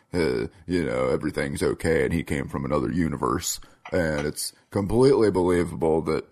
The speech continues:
you know, this guy gets mad and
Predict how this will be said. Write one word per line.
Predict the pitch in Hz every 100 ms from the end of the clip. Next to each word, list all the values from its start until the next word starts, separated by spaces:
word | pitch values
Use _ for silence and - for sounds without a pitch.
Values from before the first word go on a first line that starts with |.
| _ _ _
you | 85 87
know, | 73 67 82 - _ _
this | 92 95
guy | - 92 87 85
gets | 85 -
mad | 92 80 80 71
and | 69